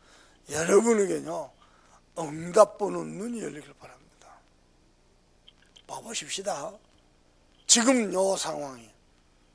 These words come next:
지금 요 상황이요, 하나님의 절대 섭리 속에서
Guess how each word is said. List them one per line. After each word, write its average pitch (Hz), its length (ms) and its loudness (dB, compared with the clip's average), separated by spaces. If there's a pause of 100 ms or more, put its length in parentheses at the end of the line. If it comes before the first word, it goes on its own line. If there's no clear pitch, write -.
(580)
지금 208 400 0
요 180 180 2
상황이요, 143 720 -4 (1200)
하나님의 175 720 -2
절대 202 480 0
섭리 240 580 -6
속에서 190 600 -10